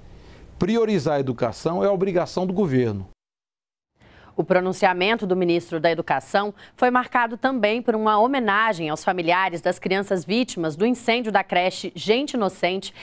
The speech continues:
Speaker 2: em Janaúba, Minas Gerais, no dia cinco de outubro. O ministro lembrou ainda a professora que deu a vida para salvar crianças,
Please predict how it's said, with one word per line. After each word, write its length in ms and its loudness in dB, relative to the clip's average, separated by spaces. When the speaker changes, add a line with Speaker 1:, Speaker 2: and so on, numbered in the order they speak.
Speaker 2:
em 80 2
Janaúba, 600 2
Minas 260 0
Gerais, 460 2
no 160 -4
dia 160 2
cinco 340 -4
de 80 0
outubro. 500 -2
O 40 -2
ministro 400 2
lembrou 360 4
ainda 480 0
a 80 2
professora 480 2
que 140 -2
deu 160 4
a 80 6
vida 420 2
para 160 0
salvar 400 2
crianças, 640 0